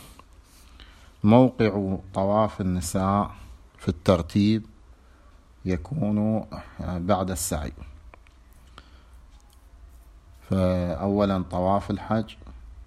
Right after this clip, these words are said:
ثم صلاة طواف الحج، ثم السعي،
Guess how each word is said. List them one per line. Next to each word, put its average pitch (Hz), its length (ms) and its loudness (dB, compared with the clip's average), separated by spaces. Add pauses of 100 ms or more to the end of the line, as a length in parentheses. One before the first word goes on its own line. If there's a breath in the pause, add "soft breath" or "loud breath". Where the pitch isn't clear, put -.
(300)
ثم 95 220 -2
صلاة 95 380 0
طواف 98 480 0
الحج، 107 380 0 (960 soft breath)
ثم 120 260 4
السعي، 131 600 -2